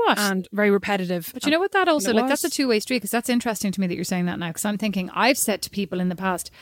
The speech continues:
Speaker 1: "I'm not sure this role is good for you because, you know, it seems like," 'cause more what I'm trying to say is, be aware this is not a creative
Speaker 2: Mm-hmm.
Speaker 1: role. You seem
Speaker 2: Mm-hmm.
Speaker 1: creative. And they're always
Speaker 2: Mm-hmm.
Speaker 1: like, "Yeah." and if they take the job,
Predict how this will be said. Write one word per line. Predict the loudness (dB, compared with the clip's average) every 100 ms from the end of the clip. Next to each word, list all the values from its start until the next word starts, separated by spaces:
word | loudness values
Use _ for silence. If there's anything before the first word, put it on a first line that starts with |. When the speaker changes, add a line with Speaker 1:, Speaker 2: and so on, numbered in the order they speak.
| -20 -4
Speaker 1:
"I'm | 2 4
not | 4 2
sure | 0 0
this | 0 -2
role | 0 0
is | -2 -4 -4
good | -4
for | -2
you | -2 -2
because, | -6 -2 0 0 -2 -6 -8 _
you | 0
know, | 0
it | 0 0
seems | 0 0 -2
like," | -8 -4
'cause | 0 4
more | 6 6
what | 6
I'm | 4
trying | 4 0
to | 0
say | 0 0
is, | 0 -6 _ _ _
be | -2 2 4
aware | 2 2 0 -2
this | -4 -6
is | -2
not | -2 -2
a |
creative | 0 2 4 4
Speaker 2:
Mm-hmm. | 4
Speaker 1:
role. | 2
You | 0 0
seem | 2 4
Speaker 2:
Mm-hmm. | 2
Speaker 1:
creative. | 0 -2 -4 -4
And | 0
they're | 2
always | 4 2
Speaker 2:
Mm-hmm. | 0
Speaker 1:
like, | -2
"Yeah." | -2
and | -2
if | 0
they | 0
take | 2 0
the | 0
job, | 0 0